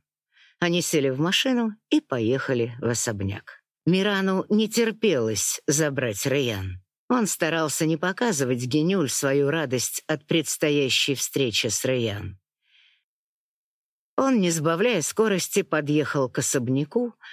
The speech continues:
где его ждала девушка, которой тоже не терпелось с ним встретиться. Рэян была готова, и вот уже два часа не отходила от окна в ожидании. Миран подъехал к особняку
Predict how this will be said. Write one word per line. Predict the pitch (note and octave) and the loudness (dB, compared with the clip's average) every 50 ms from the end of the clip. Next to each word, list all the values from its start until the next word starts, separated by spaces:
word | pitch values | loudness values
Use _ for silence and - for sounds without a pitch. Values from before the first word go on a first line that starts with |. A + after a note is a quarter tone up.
| - - - - | -20 -20 -8 -2
где | - F#3 F3+ D3+ E3 D#3+ D#3 | 0 0 2 2 2 2 2
его | D3+ D3 D3+ C#3+ | 2 2 2 0
ждала | C3+ C3 C#3+ C#3 C3+ C#3 C#3+ | 0 0 0 0 0 0 0
девушка, | D3 F#3+ A#3 G#3+ G3 G3 - - - - F#3+ F#3+ F#3 F3+ - | 0 0 0 0 0 0 0 -2 -2 -2 -2 -4 -4 -6 -6
которой | - - G#3+ G#3+ - C4 C#4 C#4 C4 A3+ | -2 -2 -2 0 0 2 2 2 0 0
тоже | - G#3 G3 G3+ G#3 F3 F#3 F#3+ F#3 F3 _ | 0 0 2 2 2 0 -2 -4 -6 -6 _
не | - C3+ C3+ | 0 0 0
терпелось | A#2 - B2+ A2 G#2+ G2 - C3 D3+ D#3 C#3 C3 A#2 - - - - - - | 0 -2 -4 -4 -2 0 0 0 2 2 0 -2 -4 -6 -6 -6 -8 -8 -6
с | - - - | -6 -4 -2
ним | B2 A#2 A2+ G#2+ | -2 -2 -2 -2
встретиться. | - - - - G2+ G2+ G2+ G2+ - - - - - - - - - - _ _ _ _ _ | -4 -6 -6 -4 -4 -4 -4 -6 -8 -12 -8 -6 -6 -6 -6 -8 -10 -18 _ _ _ _ _
Рэян | - F#3 F#3 F3+ F#3 G#3+ G#3+ G3 F3 C#3+ | -2 0 2 2 2 2 2 2 0 0
была | D#3 E3+ F3 E3+ D#3 | 0 0 0 0 0
готова, | C3+ C#3+ C3+ - - A#2+ G#2 G2 G2+ - - - - _ - - - - - - - - | -2 -2 -4 -2 -4 -4 -4 -4 -6 -10 -10 -12 -14 _ -20 -20 -18 -18 -18 -6 -2 0
и | D#3 D3+ | 2 2
вот | E3+ E3 D3+ - | 2 0 0 0
уже | D#3 C#3 D#3 E3 D3 | 0 2 2 0 0
два | C#3 D3 E3 G#3 G3+ | -2 -2 -2 0 0
часа | - - D3+ C3 - - - G#3 G3 D3 - - - - - - | 0 0 0 0 -2 -2 0 0 -2 -2 -4 -8 -12 -16 -6 -2
не | - F3+ F3 E3 | 0 2 2 2
отходила | D#3 - - F3 E3+ D#3+ D#3 F#3 F3+ E3+ E3 D#3+ - - | 0 -2 -2 -2 -2 0 0 0 0 0 0 -2 -2 -6
от | D#3+ - - | -6 -2 -4
окна | E3 D3 - - D3+ C#3 B2+ A#2 A2 F#2+ - - - | -4 -2 -2 -2 -2 0 -2 -4 -6 -10 -14 -14 -8
в | - B2+ | -4 0
ожидании. | C#3+ C3+ - D3 C3+ B2 B2 A#2 G#2+ G2+ G2+ G2+ G2 G2 - _ _ _ _ _ _ _ _ _ - | 0 2 0 0 -2 -2 -2 -4 -4 -4 -6 -6 -8 -10 -12 _ _ _ _ _ _ _ _ _ 0
Миран | F#3 A#3+ C#4+ E4 E4+ D#4+ - | 2 4 4 4 2 2 0
подъехал | - G3+ F3+ A3 B3+ B3+ - - D#3+ C#3 | 0 0 0 2 0 0 0 0 -2 -2
к | - D#3 | 0 -2
особняку | C#3 - D3+ C3 C3 D3+ E3+ F3 - C4+ C4+ C4 - | -2 0 0 0 0 0 0 0 0 0 0 -2 -2